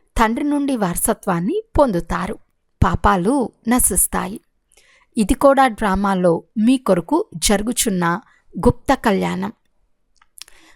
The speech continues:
యుద్ధం కళ్యాణకారి అని చెప్పబడుతున్నట్లే ఈ దెబ్బలు కూడా మంచివే కదా. ఈ రోజుల్లో పిల్లలకు మేళాలు మరియు ప్రదర్శనీల సర్వీస్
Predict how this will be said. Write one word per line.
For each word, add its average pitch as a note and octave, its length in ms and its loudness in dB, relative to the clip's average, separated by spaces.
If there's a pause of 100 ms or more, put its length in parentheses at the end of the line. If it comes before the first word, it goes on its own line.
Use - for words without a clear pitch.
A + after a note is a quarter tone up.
(160)
యుద్ధం F#3+ 380 2 (300)
కళ్యాణకారి A#3+ 880 2 (120)
అని G3 140 -2
చెప్పబడుతున్నట్లే F#3+ 1200 -2 (380)
ఈ G#3 100 0
దెబ్బలు F#3+ 440 0
కూడా - 460 -2 (160)
మంచివే F#3+ 420 0
కదా. A3+ 440 -2 (1000)
ఈ B3+ 160 4
రోజుల్లో G3 640 2
పిల్లలకు F3+ 840 -4 (340)
మేళాలు A#3+ 680 2
మరియు F3+ 420 -2 (340)
ప్రదర్శనీల A#3+ 680 0
సర్వీస్ G3+ 680 -2